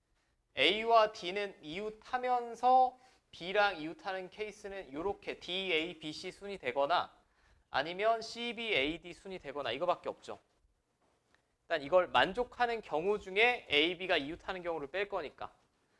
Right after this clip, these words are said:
그럼 이 각각은 케이스가 몇 개가 나오냐? 그냥 두 개 갖다 배열한 거니까 이 팩이고 얘도 이 팩토리얼이고.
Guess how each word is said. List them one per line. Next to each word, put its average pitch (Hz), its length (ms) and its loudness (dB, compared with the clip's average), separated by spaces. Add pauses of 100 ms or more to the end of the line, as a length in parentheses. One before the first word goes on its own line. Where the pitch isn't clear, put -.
(260)
그럼 165 180 -4
이 156 120 -4
각각은 220 800 0
케이스가 226 380 -4
몇 127 200 -2
개가 190 200 0
나오냐? 139 460 -2
그냥 196 240 -10
두 - 100 -20
개 196 140 -4
갖다 165 280 -6
배열한 165 360 -2
거니까 143 280 -10
이 123 120 -12
팩이고 131 480 -12 (1500)
얘도 139 240 -2 (1160)
이 143 100 -16
팩토리얼이고. 123 720 -12